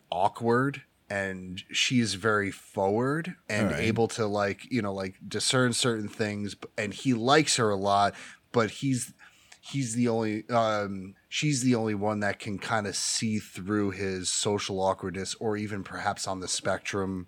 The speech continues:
Speaker 1: behavior.
Speaker 2: Okay.
Speaker 1: And they happen to be stuck in this house, you know, through this snowstorm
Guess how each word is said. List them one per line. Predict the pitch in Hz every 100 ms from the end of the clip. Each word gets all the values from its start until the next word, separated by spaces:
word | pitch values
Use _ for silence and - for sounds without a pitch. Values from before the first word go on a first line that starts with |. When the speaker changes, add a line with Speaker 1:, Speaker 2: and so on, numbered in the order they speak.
| _ -
Speaker 1:
behavior. | 101 90 98 92 104 104 117 _ _ -
Speaker 2:
Okay. | 113 113 101 - _
Speaker 1:
And | 104 98 95 92
they | 101
happen | 87 110 107 104
to |
be | 98 98
stuck | - 110 95 -
in | 110 101 101
this | 98 -
house, | - 104 95 92 -
you | 95
know, | 90
through | - 104
this | 92 95
snowstorm | - 101 95 92 - 92 95 87